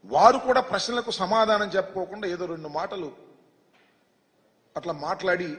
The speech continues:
ముక్తసరిగా మాట్లాడి వెళ్ళిపోయినటువంటి సందర్భాలు ఉన్నాయి. ఇది చాలా దురదృష్టకరమైనటువంటి పరిణామంగా వైఎస్ఆర్ కాంగ్రెస్ పార్టీ భావిస్తుంది.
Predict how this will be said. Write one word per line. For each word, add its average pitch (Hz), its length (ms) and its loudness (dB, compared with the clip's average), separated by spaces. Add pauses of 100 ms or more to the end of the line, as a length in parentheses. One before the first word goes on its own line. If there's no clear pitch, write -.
ముక్తసరిగా 156 520 -6
మాట్లాడి 135 420 -4
వెళ్ళిపోయినటువంటి 117 760 -10
సందర్భాలు 85 540 -16
ఉన్నాయి. 71 260 -20 (1200)
ఇది 233 580 -4 (500)
చాలా 156 160 0
దురదృష్టకరమైనటువంటి 135 1080 -8
పరిణామంగా 95 760 -10 (920)
వైఎస్ఆర్ 143 400 -4 (100)
కాంగ్రెస్ 135 360 -10
పార్టీ 135 200 -4
భావిస్తుంది. 170 680 0